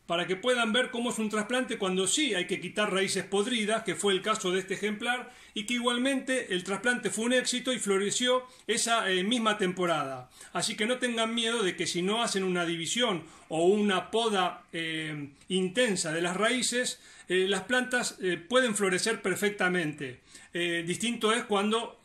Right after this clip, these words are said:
eh, separan las plantas de, de, eh, trozos muy pequeños. Ahí sí pueden perder la floración de uno o dos años, dependiendo lo que hagan. Quiero enseñarles que en este caso la planta está de momento solo floreciendo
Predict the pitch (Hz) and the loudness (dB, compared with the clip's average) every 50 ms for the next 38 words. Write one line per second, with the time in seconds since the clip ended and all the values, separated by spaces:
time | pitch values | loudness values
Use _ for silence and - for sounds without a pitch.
0 | - 190 175 175 - - 175 - 214 214 220 214 202 196 190 190 214 220 220 214 | -8 -4 -4 -2 0 -2 -2 0 0 0 2 2 2 0 0 0 0 0 0 0
1 | 208 208 220 226 220 220 - - - - - - 170 180 170 - - 160 170 175 | 0 0 0 0 0 0 -4 -12 -18 -18 -8 -4 -2 -2 -2 -4 -6 -2 0 0
2 | 175 165 160 - - 185 170 170 170 - 214 233 220 214 - 220 175 185 214 247 | 0 -2 -4 -6 -6 -4 -4 -4 -2 0 0 0 0 0 0 0 2 2 2 0
3 | 247 - - 196 185 - 185 160 147 147 143 139 - 170 185 196 208 202 247 247 | 0 0 0 0 0 0 -2 -2 -2 -4 -6 -8 -6 -2 -2 0 0 0 -2 -2
4 | - 208 202 196 190 - 175 175 175 196 185 180 175 175 190 190 196 202 196 - | 0 0 0 0 0 0 -2 -2 -2 0 0 0 0 0 0 0 2 2 0 0
5 | - 233 226 240 240 220 - - - - - - 160 170 185 208 247 262 254 247 | 0 0 0 -2 -2 -6 -10 -16 -20 -20 -18 -8 -2 2 2 2 2 2 0 0
6 | 240 214 175 175 175 190 208 196 196 - 170 156 143 135 131 135 127 - 175 147 | 0 0 0 0 2 2 2 2 2 2 0 0 0 -2 -6 -8 -10 -12 -8 -6
7 | 165 165 165 175 175 180 180 202 214 220 214 208 185 180 170 - 175 160 151 139 | -6 -4 -2 0 0 0 2 2 2 2 2 2 2 2 2 0 0 -2 0 -2
8 | 131 127 127 127 120 - - - - - _ - 202 220 226 226 208 - 233 240 | -4 -6 -8 -10 -12 -16 -20 -20 -20 -20 _ -4 -2 0 0 0 0 0 0 2
9 | 247 254 254 247 262 254 254 - 180 202 208 208 233 233 233 262 254 247 - - | 2 4 4 2 2 0 0 0 0 0 0 0 -2 -2 0 0 0 0 0 0
10 | 254 254 226 175 170 170 208 - 214 208 208 165 151 - 220 220 220 220 220 - | 0 0 2 0 0 2 0 0 0 0 -2 -6 -4 0 0 2 2 0 -2 -6
11 | - - - - - 165 180 185 190 202 226 220 202 202 - 156 151 - 214 214 | -16 -20 -18 -8 -4 -2 0 2 2 2 2 0 0 -2 -4 -4 -2 0 0 0
12 | 220 208 214 214 214 214 226 220 - 262 262 240 226 220 233 254 262 269 | 0 2 2 2 2 2 2 2 2 0 0 0 0 0 0 -2 -2 -6